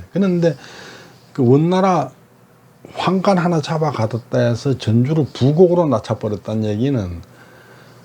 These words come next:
전주를 엄청나게 그 심하게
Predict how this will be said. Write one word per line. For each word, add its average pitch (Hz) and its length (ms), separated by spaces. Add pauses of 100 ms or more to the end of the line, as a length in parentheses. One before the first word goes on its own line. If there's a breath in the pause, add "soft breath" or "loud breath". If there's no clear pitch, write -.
(440 loud breath)
전주를 165 640
엄청나게 269 1500
그 143 300
심하게 190 840